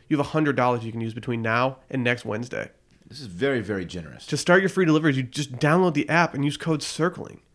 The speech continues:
Speaker 1: That's code circling for one hundred dollars of free delivery credit for your first seven days when you download the Postmates app. Anything you need, anytime you want it. Download Postmates and save with code circling. Just do it.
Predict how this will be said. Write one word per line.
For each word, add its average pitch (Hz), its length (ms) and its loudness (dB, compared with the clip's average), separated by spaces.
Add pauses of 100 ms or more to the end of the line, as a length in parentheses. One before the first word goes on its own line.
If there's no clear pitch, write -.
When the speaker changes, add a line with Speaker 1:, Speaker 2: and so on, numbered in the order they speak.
(280)
Speaker 1:
That's - 140 -10
code 143 200 0
circling 156 380 0
for 139 140 -6
one 143 200 2
hundred 165 180 -2
dollars 139 240 0
of 127 80 -10
free 143 140 -2
delivery 131 320 0
credit 127 240 -2
for - 100 -6
your 123 80 -4
first 123 260 -6
seven 139 200 0
days 123 180 0
when 120 120 -4
you 117 80 -4
download 120 160 -2
the 110 60 -10
Postmates 120 460 -4
app. - 200 -6
Anything 143 260 0
you 131 60 0
need, 113 260 -4 (440)
anytime 170 480 4
you 127 100 2
want 143 260 4
it. - 160 -6 (680)
Download 175 340 -2
Postmates 170 440 -2
and 139 100 -4
save 147 360 0
with 131 120 -6
code 139 200 -4
circling. - 540 -6 (960)
Just 139 240 -12
do 196 240 2
it. - 140 -6